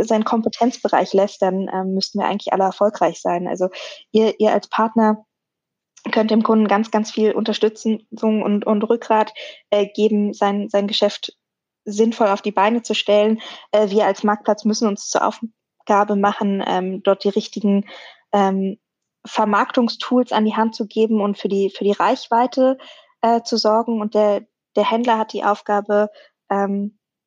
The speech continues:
das Inven-, Inventar zu sourcen, ähm, was, was sich verkaufen lässt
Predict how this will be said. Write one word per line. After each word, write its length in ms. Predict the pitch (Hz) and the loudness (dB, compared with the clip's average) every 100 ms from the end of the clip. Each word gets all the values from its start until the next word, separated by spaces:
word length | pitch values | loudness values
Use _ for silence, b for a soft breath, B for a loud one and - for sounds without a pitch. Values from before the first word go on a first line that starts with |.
| _ _ _ _ _ _ _ _ _ _ _ _ - | _ _ _ _ _ _ _ _ _ _ _ _ -4
das 240 | 220 - | -4 -2
Inven-, 460 | 220 208 202 202 - | -2 0 0 -2 -2
Inventar 640 | 208 202 208 202 - 220 | -2 0 -2 -2 -2 -2
zu 120 | - | -2
sourcen, 600 | 220 214 214 - 214 208 - | 0 2 0 0 0 0 -2
ähm, 360 | 196 202 208 220 | -4 -2 -4 -4
was, 300 | 202 - - | -6 -6 -8
was 160 | 208 240 | -6 -6
sich 100 | - | -6
verkaufen 480 | 240 - 285 254 | -4 0 -2 0
lässt 360 | 180 180 - | 0 0 -6